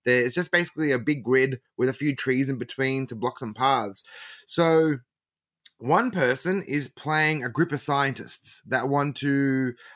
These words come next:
uh, steal some baby raptors. Um, and the other team are the raptors, which are five babies, and the mama raptor. And mama raptor don't want her babies getting stolen. So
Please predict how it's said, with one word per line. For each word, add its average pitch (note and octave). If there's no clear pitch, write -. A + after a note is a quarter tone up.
uh, B2+
steal D#3
some C#3
baby C3
raptors. A#2+
Um, C3+
and A#2+
the D#3+
other E4
team D3+
are C3
the A2+
raptors, C3+
which B2+
are B2+
five E3+
babies, C#3+
and C3
the A#2
mama C#3
raptor. A2+
And B2
mama F#3
raptor D3+
don't C#3+
want C3
her D3
babies C3
getting B2+
stolen. A#2+
So D#3+